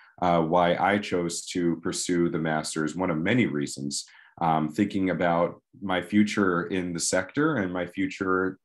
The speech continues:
you know, career and opportunities and, um, just being, uh, more immersed in, uh, the world of philanthropy and broadening my understanding. So yes,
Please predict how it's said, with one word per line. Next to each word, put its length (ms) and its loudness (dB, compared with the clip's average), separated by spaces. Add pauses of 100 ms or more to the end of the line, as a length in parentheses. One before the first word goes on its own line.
you 120 -4
know, 100 0
career 600 2
and 240 -2
opportunities 840 -2
and, 380 -2 (460)
um, 340 0
just 260 -4
being, 380 0
uh, 100 -4
more 260 0
immersed 600 0
in, 500 -2
uh, 220 -2
the 100 -6
world 280 0
of 100 -8
philanthropy 460 -4
and 120 -4
broadening 360 -2
my 140 -4
understanding. 580 -8
So 180 -2
yes, 480 0